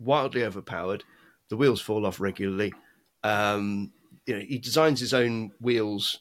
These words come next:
in the oddest way sometimes. Like, the insert is actually part of the structure of the wheel on some of them. So you can't put the inserts into a alloy wheel. If you're buying something the same size, you'd have to engineer them.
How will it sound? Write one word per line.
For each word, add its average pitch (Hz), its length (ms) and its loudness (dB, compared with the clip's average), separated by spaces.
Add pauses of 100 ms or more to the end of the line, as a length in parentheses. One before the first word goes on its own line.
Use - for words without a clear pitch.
in 110 180 -2
the 107 180 -2
oddest 110 440 0
way 107 220 2
sometimes. 82 560 -4
Like, 107 100 0
the 110 140 0
insert 101 460 2
is 92 100 0
actually - 260 -2
part 101 300 -4
of 87 80 -12
the - 80 -4
structure - 460 -2
of 87 80 -10
the 98 80 -4
wheel 95 340 0
on 85 140 -8
some 76 240 -6
of 69 60 -14
them. 92 160 -12 (420)
So 101 460 0 (440)
you 104 120 -10
can't 107 340 0
put 131 160 -6
the 107 100 -4
inserts - 460 0
into 95 300 -2
a 92 60 -4 (560)
alloy 95 280 -2
wheel. 80 340 -6 (220)
If - 120 -14
you're 101 100 -2
buying 92 260 2
something 95 320 -2
the 90 60 -4
same 92 240 0
size, 87 360 -2
you'd 92 160 -2
have 87 160 -8
to 90 180 -6 (600)
engineer 101 500 0
them. 90 240 -8